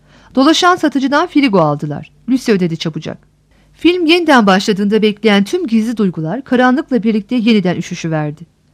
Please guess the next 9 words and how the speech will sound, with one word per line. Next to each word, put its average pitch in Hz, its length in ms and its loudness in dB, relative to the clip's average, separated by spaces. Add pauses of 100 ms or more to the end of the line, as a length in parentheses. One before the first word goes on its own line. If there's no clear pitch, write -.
(360)
Sıkıp 349 380 -2
yoklamadığı 294 520 2
yerini 262 340 0
bırakmamıştı 240 600 0
kızın. 160 320 -10 (140)
Bir 311 140 0
ara 285 160 2
çekildi 233 460 -2
Lucy. 156 260 -10